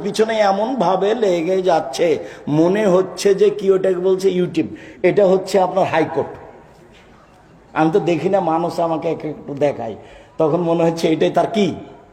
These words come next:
হাইকোর্ট। একবারে বিচার করে নিল। আর এই ছেলেগুলো যারা পিছে পিছে ঘুরে, এই, এসব, এই মিডিয়ার কিছু ছেলে আছে যারা পিছে পিছে বলে, "এই বোকা ছেলে, তুমি আর একজনের বিপক্ষে বলে এটা তুমি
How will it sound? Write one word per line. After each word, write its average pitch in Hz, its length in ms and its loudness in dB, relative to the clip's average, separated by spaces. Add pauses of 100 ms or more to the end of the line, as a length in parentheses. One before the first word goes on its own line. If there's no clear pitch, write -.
(420)
হাইকোর্ট। 143 580 0
একবারে 175 340 2
বিচার 165 320 0
করে 147 220 2
নিল। 123 260 -6 (640)
আর 202 120 4
এই 240 220 6
ছেলেগুলো 196 600 2 (300)
যারা 175 220 2
পিছে 190 280 -2
পিছে 170 260 -2
ঘুরে, 143 380 2 (380)
এই, 196 220 6 (180)
এসব, 185 380 0
এই 202 200 4
মিডিয়ার 233 460 2
কিছু 226 260 0
ছেলে 175 320 2
আছে 123 520 -2 (360)
যারা 202 220 2
পিছে 208 280 0
পিছে 190 300 2
বলে, 185 300 0
"এই 233 120 4
বোকা 170 340 0
ছেলে, 113 380 -4 (140)
তুমি 220 480 2 (340)
আর 196 160 2
একজনের 196 380 2
বিপক্ষে 185 520 -2
বলে 175 200 0
এটা 180 140 0
তুমি 175 200 -4